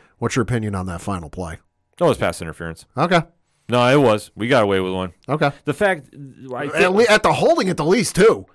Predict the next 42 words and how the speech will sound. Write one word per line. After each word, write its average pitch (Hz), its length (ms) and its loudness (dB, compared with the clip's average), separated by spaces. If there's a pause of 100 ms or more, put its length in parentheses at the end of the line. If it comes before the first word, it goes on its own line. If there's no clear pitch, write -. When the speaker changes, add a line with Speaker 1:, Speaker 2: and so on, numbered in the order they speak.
(960)
Speaker 2:
Eh, 104 120 -12 (480)
holding 277 460 -2
at 214 120 0
the 185 80 0
very 165 400 0
least, 131 400 -4
but 127 240 -4
here's, 196 460 -6
here's 185 340 -6
my 185 140 -4
take 151 240 -6
about 113 240 -4
this, 107 120 -8
but 117 120 -8
I 139 60 -2
say 165 160 -6
this 135 100 -6
with, 117 240 -6
with 113 180 -8
any 101 180 -8
team. - 200 -20 (240)
Speaker 1:
Okay. 139 260 0 (540)
Speaker 2:
Holding 285 420 -4
happens 180 520 -4
every 143 380 -4
play. 104 460 -6
Speaker 1:
Yes, 107 320 -4
that's 120 260 0
why 107 180 -2
you 104 140 -6
wear 101 140 -6
the 107 80 -6
same 104 280 -8
color, 107 540 -4
uh, 101 360 -6
gloves 113 480 -8
as 104 80 -10
the 110 80 -8
other 107 100 -6
team's 127 240 -6
uniforms. 127 400 -2
Speaker 2:
Exactly. 113 680 -4